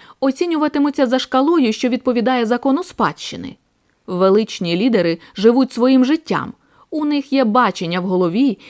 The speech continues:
і вони присвячують своє життя його реалізації. Все полягає в тому, щоб мати велику мету в житті. Якщо ви хочете справити позитивний вплив на цей світ, одна річ, безумовно, допоможе вам у цьому: —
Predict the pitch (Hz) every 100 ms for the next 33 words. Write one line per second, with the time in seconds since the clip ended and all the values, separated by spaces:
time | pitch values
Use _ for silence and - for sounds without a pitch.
0 | 233 226 226 240 - 240 - 247 233 196
1 | - 214 254 202 196 - 160 214 233 190
2 | 196 240 294 220 165 - - - _ _
3 | _ _ _ - 214 214 202 214 202 202
4 | 285 262 180 180 - - 220 208 226 220
5 | 208 220 226 233 226 226 233 226 320 -
6 | 147 127 _ _ _ _ _ _ _ 214
7 | 240 247 - 427 392 - 202 170 - 185
8 | - - 240 226 180 175 - 202 226 226
9 | 277 214 190 - 233 277 202 180 - 247
10 | 208 196 269 285 - _ _ 208 226 208
11 | 240 185 185 294 226 175 190 202 220 262
12 | 330 190 165 - - 208 240 262 220 233
13 | 381 392 269 240 226 - 185 170 135